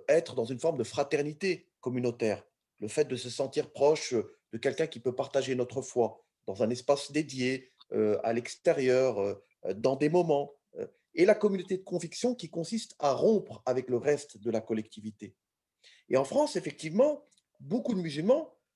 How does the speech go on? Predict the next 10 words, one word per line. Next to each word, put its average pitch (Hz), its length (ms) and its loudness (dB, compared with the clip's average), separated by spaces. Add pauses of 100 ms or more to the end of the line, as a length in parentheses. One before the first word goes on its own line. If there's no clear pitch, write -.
(120)
pratiquent 220 360 -4
un 147 100 2
islam 214 400 0
individuel, 190 640 0
individualiste. 170 800 -2
Alors, 151 140 4
il 151 80 -2
peut 160 120 8
être - 100 6
rigoriste. 247 600 -2